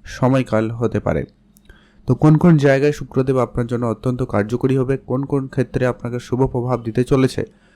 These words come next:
আপনারা কোন কোন জায়গায় সুখ শান্তি উপভোগ করতে পারবেন, সেটার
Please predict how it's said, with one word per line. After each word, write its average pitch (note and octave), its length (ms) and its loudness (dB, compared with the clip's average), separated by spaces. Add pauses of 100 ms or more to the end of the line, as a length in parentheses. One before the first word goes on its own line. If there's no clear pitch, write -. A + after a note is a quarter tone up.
(460)
আপনারা B2+ 320 0
কোন C3+ 260 -2
কোন C3+ 180 -2
জায়গায় B2 340 0
সুখ - 280 -10
শান্তি B2+ 360 0
উপভোগ B2+ 400 2
করতে A#2 280 -2
পারবেন, A2+ 420 0
সেটার C3 400 0